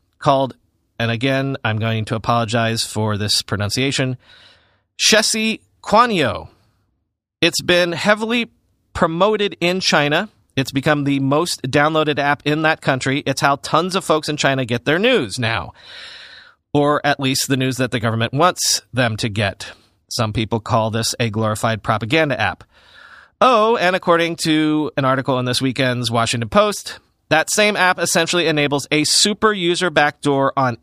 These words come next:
any phone that downloads it. Quote, "An examination of the coding of the app used by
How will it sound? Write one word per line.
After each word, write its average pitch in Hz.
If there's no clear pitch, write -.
any 180
phone 147
that 143
downloads 127
it. 95
Quote, 135
"An 156
examination 202
of 156
the 139
coding 185
of 151
the 147
app 131
used 165
by 156